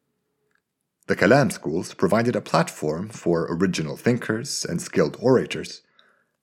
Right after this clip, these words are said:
and the major ones became associated with the towns and cities where they dominated. So now on to how Al-Ma'mun fits into all this. Well,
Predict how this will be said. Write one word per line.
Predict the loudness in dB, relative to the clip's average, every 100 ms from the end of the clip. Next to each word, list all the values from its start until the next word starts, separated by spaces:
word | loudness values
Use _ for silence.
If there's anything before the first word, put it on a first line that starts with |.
| 0
and | 2
the | 4
major | 4 4 2
ones | 4 4 4 0
became | -2 0 0
associated | 0 2 0 0 -2 -2 -4 -4
with | -4
the | -4
towns | 0 0 -2 -6 -6
and | -4
cities | -4 -4 -6 -10 -10
where | -10
they | -8
dominated. | 0 2 4 0 -6 -14 -20 _ _ _ _ _ _ _ _ _ _ _ _ _ _ _ _ _ _ _ _ _ _ _ _ _ _ _ _ _ _ _ _ _ _ _ _ _ _ _
So | 4 8
now | 8 8
on | 6 4 4
to | 4
how | 4 4
Al-Ma'mun | 4 2 2 2 2 2 -2
fits | -6 -4 -4
into | -4 -2
all | -2 0
this. | -2 -2 -8 -12 -14 _ _ _ _ _ _ _ _ _ 2
Well, | 6 6 4 -12